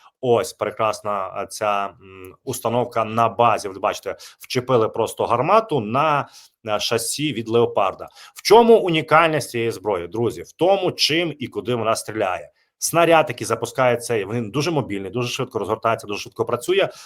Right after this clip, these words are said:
називається Ехет. В чому його унікальність? Унікальність полягає в тому, що він має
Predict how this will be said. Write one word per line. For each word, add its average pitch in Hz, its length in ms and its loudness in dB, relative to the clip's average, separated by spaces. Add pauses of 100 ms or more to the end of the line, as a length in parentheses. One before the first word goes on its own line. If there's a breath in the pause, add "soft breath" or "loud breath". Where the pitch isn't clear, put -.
(120)
називається 135 800 4
Ехет. 131 540 2 (420 soft breath)
В - 100 -16
чому 214 580 4
його 131 640 4 (140)
унікальність? 123 720 -2
Унікальність 151 440 0
полягає 107 320 2
в 98 60 -6
тому, 180 340 -2
що 110 240 -4
він 135 220 -4
має 127 400 -2